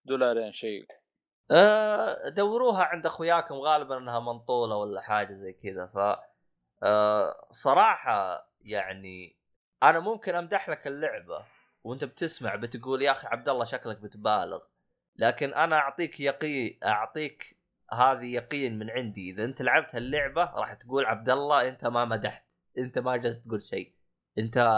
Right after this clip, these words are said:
Speaker 2: باقي في، أنا أقدر أمدح أكثر من كذا." آه، التجربة اللي جتني من اللعبة، شفت كيف التجربة اللي جتك من، آه، A Way Out؟
Speaker 1: إيه.
Speaker 2: يس.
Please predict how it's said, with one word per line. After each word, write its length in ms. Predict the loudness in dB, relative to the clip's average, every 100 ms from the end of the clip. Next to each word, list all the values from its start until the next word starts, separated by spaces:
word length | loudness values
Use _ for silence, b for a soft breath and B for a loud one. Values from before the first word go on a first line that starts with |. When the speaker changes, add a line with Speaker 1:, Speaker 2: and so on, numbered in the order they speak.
| 4 2 4
Speaker 2:
باقي 500 | 4 4 -2 -16 -18
في، 360 | -12 -12 -10 -2
أنا 240 | 0 0 -4
أقدر 380 | -2 -4 0
أمدح 280 | -2 -2 -4
أكثر 300 | -4 -6 -16
من 120 | -16
كذا." 300 | -14 -14 -14 _ _ _ _ _ -4
آه، 640 | 0 4 4 4 2 2
التجربة 520 | 2 8 8 8 -2 -4
اللي 140 | -6
جتني 320 | -8 -8 -10
من 120 | -12
اللعبة، 600 | -12 -10 -10 -8 -6 -6 -6 _ _ _ _
شفت 180 | -10 -6
كيف 160 | -2 -2
التجربة 420 | -2 -4 -2 -2
اللي 100 | -2
جتك 320 | -2 -4 -6
من، 360 | -6 -6 -6 -4
آه، 580 | -2 0 0 -2 -2 -6
A 220 | -4 0
Way 200 | 2 4
Out؟ 440 | 4 2 0 _ _ _ _ _ 2
Speaker 1:
إيه. 260 | 4 4 2
Speaker 2:
يس. 300 | -2 -8